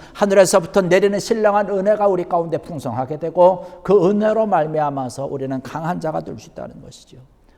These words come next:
능치 못함이 없는 그런 자가 된다는 사실입니다. 주님께서 분명히 말씀하고 있는 것이죠. 마가복음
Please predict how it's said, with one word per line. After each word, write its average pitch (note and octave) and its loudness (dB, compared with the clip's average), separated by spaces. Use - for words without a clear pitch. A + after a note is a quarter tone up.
능치 F#3+ -2
못함이 F#3 -4
없는 D#3+ -6
그런 D3 -10
자가 C#3+ -12
된다는 D#2+ -16
사실입니다. - -20
주님께서 D3 -6
분명히 D3 -6
말씀하고 C#3+ -4
있는 C#3 -8
것이죠. C3+ -8
마가복음 C3+ -4